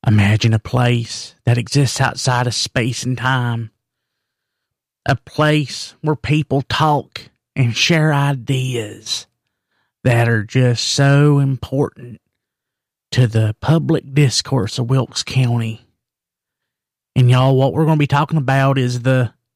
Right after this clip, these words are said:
community voice. Well, hey, y'all, this is Brian. And today on the Happy Daily, we're gonna be talking about the community voice. We ain't talked about that in a while.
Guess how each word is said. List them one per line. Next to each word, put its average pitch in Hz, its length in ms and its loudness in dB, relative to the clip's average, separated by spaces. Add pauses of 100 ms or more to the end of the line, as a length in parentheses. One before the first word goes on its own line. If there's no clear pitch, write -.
(680)
community 113 680 4
voice. 107 720 -2 (340)
Well, 269 80 2
hey, 247 140 2
y'all, 120 240 0
this 117 240 -4
is 123 80 -4
Brian. 147 440 0 (640)
And 120 260 4
today 143 540 2
on 120 140 -2
the 120 80 -4
Happy 170 260 0
Daily, 143 380 0
we're 170 100 0
gonna 285 80 2
be 190 140 2
talking 123 340 -4
about 175 240 0
the - 140 -20
community 311 480 2
voice. 269 580 0 (720)
We 247 80 4
ain't 226 100 -2
talked - 260 -2
about 110 200 -2
that 107 240 -2
in 110 60 -8
a 107 40 -4
while. 104 460 -6